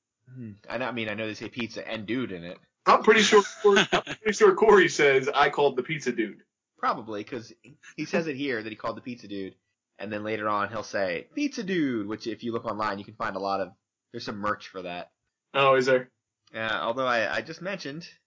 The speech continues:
Speaker 1: um, they were gonna go to Mickey D's. <laughs> Chris, what's Mickey D's?
Speaker 2: <laughs> It's short for McDonald's.
Speaker 1: Yes. McDonald's,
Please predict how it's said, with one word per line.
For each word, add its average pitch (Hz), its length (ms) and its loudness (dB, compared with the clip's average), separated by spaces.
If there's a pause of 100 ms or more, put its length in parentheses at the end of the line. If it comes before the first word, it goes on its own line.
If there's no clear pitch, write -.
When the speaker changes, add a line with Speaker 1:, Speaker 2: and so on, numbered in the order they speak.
(240)
Speaker 1:
um, 104 260 -10
they 113 80 -6
were 120 80 -6
gonna 208 180 -6
go 135 80 -2
to 113 60 -2
Mickey 113 280 -8
D's. 151 520 -10 (360)
<laughs> - 100 -20 (260)
Chris, 196 240 -6
what's 196 180 -8
Mickey 202 220 -8
D's? - 540 -10 (340)
Speaker 2:
<laughs> - 0 - (1200)
It's 185 160 4
short 254 360 6
for 214 160 8
McDonald's. 147 800 4
Speaker 1:
Yes. 110 360 -6 (360)
McDonald's, 117 760 -2